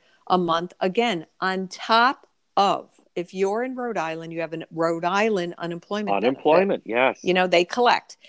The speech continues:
Speaker 1: as they call it, in Rhode Island. So, you know, like, again, if you were work, a kitchen help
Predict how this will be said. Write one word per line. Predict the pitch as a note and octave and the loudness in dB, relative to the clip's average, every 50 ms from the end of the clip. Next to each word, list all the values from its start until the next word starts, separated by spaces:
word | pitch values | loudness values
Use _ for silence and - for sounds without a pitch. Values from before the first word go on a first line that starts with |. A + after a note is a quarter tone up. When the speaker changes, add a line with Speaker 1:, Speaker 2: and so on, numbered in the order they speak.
| _ _ - | _ _ -10
Speaker 1:
as | - - D#3 | -10 -10 -6
they | - F#3+ F3+ | -6 -6 -6
call | F3 - G#3 E3 D#3+ | -2 -2 -2 -2 -2
it, | D3+ B2+ - - | -4 -10 -12 -12
in | E3+ E3+ | -12 -8
Rhode | D#3+ E3+ F3 F#3 | -6 -6 -6 -4
Island. | F#3+ F3+ D3 C#3 D3 D3+ | -6 -8 -8 -10 -14 -18
So, | - - A3 G3+ F#3 F3+ - _ _ _ _ _ _ _ | -8 -4 -4 -2 -2 -4 -8 _ _ _ _ _ _ _
you | - A3+ B3 | -4 -2 0
know, | C4 A#3+ A3 G3+ - - _ | 0 0 0 -2 -6 -8 _
like, | F3 F#3+ G#3+ G#3+ G#3+ - | -4 -4 -2 -2 -2 -4
again, | G#3 G3 G3+ A#3 C#4 E4 D4 F3+ D3 D3 - | -6 -2 -2 -2 -2 -2 -6 -8 -10 -12 -8
if | - F3+ E3+ - | -6 -6 -4 -2
you | A3 B3+ C4+ | -2 -2 -2
were | C4+ A#3 A3 A3 A3+ A3 A3 A3 G#3+ G#3+ G#3+ | -2 0 2 2 2 2 2 0 0 0 -2
work, | G3 F#3+ G#3 A3+ A3+ - | 0 0 0 -2 0 -4
a | F#3 | -8
kitchen | F3+ - - B3+ B3 - C#4+ C4 A#3+ | -6 -2 -2 -2 -2 -2 -6 -6 -6
help | G3+ F3+ D#3 D3+ D#3+ F3 - | -4 -4 -2 -2 -2 -4 -6